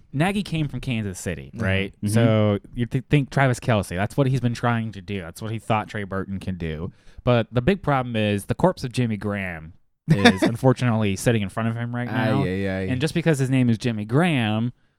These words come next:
Speaker 1: fucking Matt Nagy's all over his balls. So now we have to sit here and waste Kmet's talent for a year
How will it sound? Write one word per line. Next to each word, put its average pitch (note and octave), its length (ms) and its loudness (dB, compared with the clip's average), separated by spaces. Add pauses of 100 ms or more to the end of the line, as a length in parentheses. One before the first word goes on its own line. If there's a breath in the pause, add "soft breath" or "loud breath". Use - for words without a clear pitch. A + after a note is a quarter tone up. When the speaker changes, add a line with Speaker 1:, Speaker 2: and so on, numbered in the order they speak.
(100)
Speaker 1:
fucking A#2 640 0
Matt A#2+ 220 0
Nagy's A2 280 2
all G#2 180 4
over G2+ 160 0
his A2 100 0
balls. G2 560 -10 (260)
So G#2+ 400 4
now A#2+ 240 2
we C3 80 2
have C3 140 0
to B2 80 -2
sit B2+ 180 0
here A2+ 200 0
and G#2 180 -2
waste A#2 380 0
Kmet's A#2 360 -6
talent C#3+ 400 -4
for G2+ 140 -14
a F2 80 -16
year F#2 460 -8